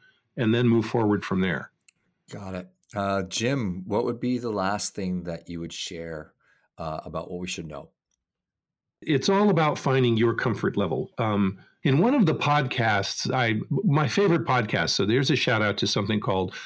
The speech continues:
Speaker 1: Twiml, This Week in Machine Learning, T W I M L. Twiml is a guy who is a data scientist interviewing other data scientists.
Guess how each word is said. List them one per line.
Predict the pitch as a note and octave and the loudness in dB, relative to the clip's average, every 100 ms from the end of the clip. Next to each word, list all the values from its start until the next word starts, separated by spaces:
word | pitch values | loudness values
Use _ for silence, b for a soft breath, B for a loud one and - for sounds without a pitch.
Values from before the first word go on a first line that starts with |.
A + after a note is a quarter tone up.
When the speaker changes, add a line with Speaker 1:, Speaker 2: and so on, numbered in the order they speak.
| B | B
Speaker 1:
Twiml, | - D#3 C3 - B B - | 0 2 2 0 B B 0
This | A2+ F#3 - | 2 4 4
Week | C3 D3+ C#3 | 2 2 2
in | D3+ C3 B2 | 0 4 4
Machine | A#2 - C3+ A#2+ | 2 2 2 2
Learning, | A2 F#2 C2 - - _ _ _ _ _ _ - | 2 0 -4 -10 -20 _ _ _ _ _ _ -2
T | D#3+ | 2
W | D3 B2 A#2+ A#2 | 2 4 4 4
I | A2 G#2+ | 4 2
M | G#2 | 2
L. | G2 D2+ F2 - B B B B _ | 2 0 -2 -6 B B B B _
Twiml | - G3+ G#3+ C3 A#2+ B2+ b b b _ _ - | 0 4 6 4 2 0 b b b _ _ 2
is | B2+ B2 A#2+ A2 - - | 4 6 4 2 -4 -4
a | B2 | -2
guy | G#2+ C#3 E3+ D#3 | 2 2 4 4
who | C#3+ C3+ | 4 4
is | A#2+ | 4
a | A#2 | 2
data | B2+ C#3 | 2 2
scientist | C3+ B2+ A#2+ A2 A2 - | 2 2 2 2 0 -2
interviewing | D3 D#3 C#3 B2 B2+ B2 | 2 4 4 4 4 2
other | B2+ B2+ A2+ | 2 2 2
data | G#2+ G#2 | 2 2
scientists. | G2 F#2+ E2+ G#2 G#2 - | 0 -2 -2 -2 -4 -8